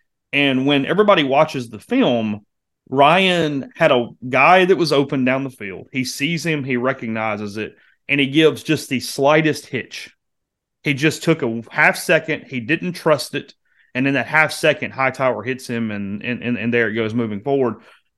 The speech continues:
even to the point that after the game, Belichick said, "Hey, that should have been a really bad play," talking about for the Patriots, that the Falcons had an open guy, and that would have probably put it away.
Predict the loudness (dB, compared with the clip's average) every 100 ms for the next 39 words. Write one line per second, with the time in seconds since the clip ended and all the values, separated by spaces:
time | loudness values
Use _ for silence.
0 | 0 2 4 2 2 0 0 0 -2 -2
1 | -4 -2 0 0 -2 -4 -6 -6 -4 -2
2 | 0 0 0 -2 -4 -4 -2 0 -2 -2
3 | -2 -2 -2 -4 -4 -4 -4 -4 2 2
4 | 2 0 0 -2 -4 -4 -4 -6 -8 -8
5 | -12 -12 -12 -10 -2 -2 -2 -6 -4 -4
6 | -6 -6 -6 -2 0 -2 -4 -6 -8 -8
7 | -8 -8 -12 -12 -8 -2 -2 -2